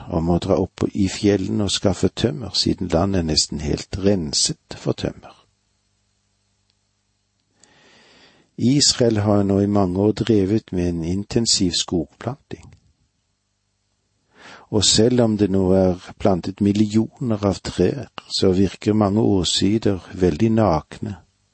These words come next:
om man ser på dette. Det er bare ganske få som har tegn til noe grønt som dekker dem.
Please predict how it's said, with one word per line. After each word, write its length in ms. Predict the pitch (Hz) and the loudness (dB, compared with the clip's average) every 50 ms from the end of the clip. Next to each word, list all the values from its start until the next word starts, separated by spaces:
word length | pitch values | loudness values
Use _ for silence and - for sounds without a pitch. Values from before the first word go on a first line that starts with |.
| _ _ _ _ _ _ _ _ _ _ | _ _ _ _ _ _ _ _ _ _
om 140 | - 113 110 | 2 2 2
man 80 | 107 | 2
ser 240 | - - - 78 69 | 2 2 2 0 0
på 160 | - - - | -4 -8 -10
dette. 320 | - - - _ - - - - _ _ _ _ _ _ _ _ _ _ _ _ _ _ _ _ _ _ _ - - _ _ _ _ _ _ _ _ _ _ _ _ _ _ _ - - - - - - - - - _ _ _ _ _ _ _ _ _ _ - | -10 -14 -16 _ -20 -20 -20 -20 _ _ _ _ _ _ _ _ _ _ _ _ _ _ _ _ _ _ _ -20 -20 _ _ _ _ _ _ _ _ _ _ _ _ _ _ _ -20 -20 -20 -20 -20 -20 -20 -20 -20 _ _ _ _ _ _ _ _ _ _ 0
Det 100 | 95 90 | 2 4
er 280 | 85 87 - 180 175 - - - - - - - - - _ _ _ _ - | 4 4 4 2 0 -2 -8 -14 -16 -16 -18 -20 -20 -20 _ _ _ _ 0
bare 260 | - - 90 95 113 | 2 2 2 2 0
ganske 640 | 110 - 127 131 120 104 92 90 - - - 123 117 | 0 2 2 2 2 2 0 0 -2 0 -2 -4 -4
få 400 | - - - 120 123 160 - - | -4 -2 0 0 0 0 -4 -6
som 340 | - - - 101 90 87 | -2 -2 -2 -2 -2 -4
har 420 | 85 85 92 90 87 85 - - _ _ _ _ _ _ _ _ _ _ _ | -4 -2 0 0 0 -2 -6 -14 _ _ _ _ _ _ _ _ _ _ _
tegn 300 | - - 98 113 120 113 - | 0 2 2 0 0 -2 -2
til 180 | - 92 85 | -2 -2 -2
noe 280 | 87 85 82 87 90 90 _ | -2 -2 -2 -2 -2 -2 _
grønt 680 | - 85 - 110 165 175 - - _ _ _ - - - _ _ | 0 0 0 0 0 -4 -10 -14 _ _ _ -20 -20 -20 _ _
som 200 | - - - - | -6 -6 -6 -6
dekker 320 | - - - - - - | -6 -8 -10 -12 -14 -12
dem. 160 | - - - | -12 -14 -16